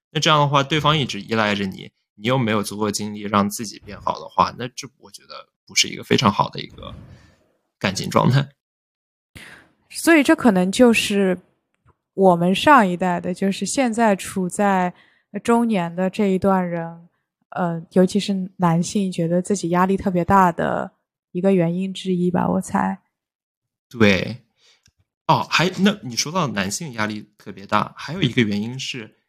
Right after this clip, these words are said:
Speaker 1: 你有没有觉得姐姐更多的有一种双性化的气质？就是她不只有女性化的那种特质，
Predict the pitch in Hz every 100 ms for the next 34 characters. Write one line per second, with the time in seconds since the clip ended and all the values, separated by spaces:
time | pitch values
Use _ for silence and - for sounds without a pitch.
0 | _ - 139 127 123 110 98 101 110 -
1 | _ - 110 95 95 98 110 151 - -
2 | _ _ 170 147 131 131 143 131 113 104
3 | - 104 117 113 107 - - 131 _ _
4 | _ _ _ _ _ _ - - 175 190
5 | 143 117 - 110 - 107 - 113 _ _
6 | _ 139 139 - 151 147 _ 190 170 -
7 | 82 - _ _ _ _ 107 104 117 107
8 | 98 131 123 107 95 98 - - - _
9 | - - -